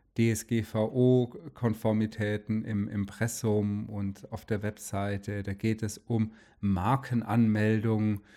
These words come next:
Und wenn ich dann frag: „Wo stehst du mit deinem Unternehmen? Hast du bereits Kunden gewonnen?“ „Nein.“ „Hast du schon eine Positionierung?“ „Na, ich hab schon mal eine Positionierung. Wenn du möchtest, schick sie mir gerne mal durch.“ Und dann stellt man fest,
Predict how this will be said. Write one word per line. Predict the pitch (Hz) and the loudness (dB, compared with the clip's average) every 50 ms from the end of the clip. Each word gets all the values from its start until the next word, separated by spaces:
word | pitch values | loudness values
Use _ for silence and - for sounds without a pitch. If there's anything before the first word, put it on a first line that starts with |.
| - - - - _ _ - | -20 -20 -20 -20 _ _ -4
Und | 131 113 110 | 0 0 2
wenn | 113 113 | 2 2
ich | 117 - | 0 0
dann | - - 110 101 | 0 -2 -2 -2
frag: | - - - 107 110 110 120 117 120 - - - | -4 -4 0 2 4 4 4 2 0 -6 -10 -4
„Wo | 110 110 | -2 -2
stehst | 104 - - - 127 135 139 135 - | -2 -4 0 2 2 2 2 2 0
du | 131 | 0
mit | 117 110 104 101 - | 0 0 0 -2 -2
deinem | 107 104 104 107 113 | -2 -2 -2 -4 -4
Unternehmen? | - 117 110 - 113 104 101 104 107 110 117 123 127 127 127 131 131 123 - | -2 -4 -2 0 0 0 0 0 2 2 4 4 4 2 2 0 -2 -4 -6
Hast | 101 117 120 - - | -8 -8 -8 -8 -6
du | 120 | -6
bereits | 104 110 98 101 104 104 - - | -4 -4 -2 -2 -4 -4 -8 -4
Kunden | - - 208 160 - - 110 | -2 0 0 0 0 -4 -6
gewonnen?“ | 107 - - 113 110 113 113 110 - - - | -4 0 0 2 4 2 2 0 -6 -6 -2
„Nein.“ | 110 110 110 107 104 101 98 95 98 - - - - _ _ | 2 2 4 4 4 2 0 0 -2 -6 -12 -20 -20 _ _
„Hast | - 113 110 - - | -4 -4 -4 -4 -4
du | - | -8
schon | - - - 120 113 | -4 0 2 2 2
eine | 113 110 110 | 2 0 0
Positionierung?“ | - - 123 113 117 107 104 - - 113 113 117 120 127 120 131 131 131 131 - - - _ _ _ - | 0 0 2 2 2 -2 -4 -2 0 2 4 4 4 6 6 6 4 4 2 -2 -10 -20 _ _ _ -2
„Na, | 110 110 | -2 0
ich | 107 107 | 0 0
hab | 113 104 | -4 -4
schon | - - 143 143 | -2 0 2 2
mal | 139 123 | 2 2
eine | 113 110 | 2 0
Positionierung. | 98 - 117 113 104 104 101 - - 113 107 107 110 113 110 127 123 123 123 127 127 | 0 0 -2 -2 -2 -2 -6 -6 -4 -2 0 2 2 2 2 4 4 4 2 0 -2
Wenn | - 110 107 | -2 0 0
du | 104 | 0
möchtest, | 98 98 101 101 - 117 107 - | 0 -2 -4 -4 -6 -6 -4 -2
schick | - 120 - | -2 -2 -2
sie | - - | -2 0
mir | 117 110 107 | 2 2 4
gerne | - - 110 107 104 101 95 | 4 4 4 4 4 2 0
mal | 98 101 | 0 0
durch.“ | - 131 131 127 120 117 117 - - | 2 4 4 4 2 0 -2 -6 -8
Und | - 110 | -4 -4
dann | 107 101 98 | -2 -2 -2
stellt | - - 110 107 | -2 -4 -4 -4
man | - 107 | -4 -6
fest, | - - 107 104 98 - - _ | -6 -4 -4 -4 -4 -6 -12 _